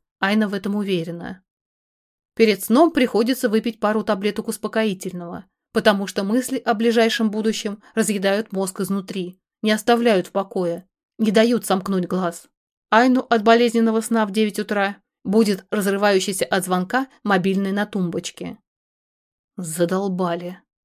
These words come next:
выругивается девушка и тянется к телефону, чтобы отключить его. Номер скрыт.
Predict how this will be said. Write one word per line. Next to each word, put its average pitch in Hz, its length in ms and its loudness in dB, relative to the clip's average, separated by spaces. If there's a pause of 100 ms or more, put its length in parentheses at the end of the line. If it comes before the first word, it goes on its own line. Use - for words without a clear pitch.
(180)
выругивается 185 640 2
девушка 220 520 0 (220)
и 220 80 -2
тянется 262 380 4
к - 60 -4
телефону, 185 680 -4 (100)
чтобы 196 300 0
отключить 196 480 -4
его. 175 340 -6 (500)
Номер 208 320 -2
скрыт. - 460 -6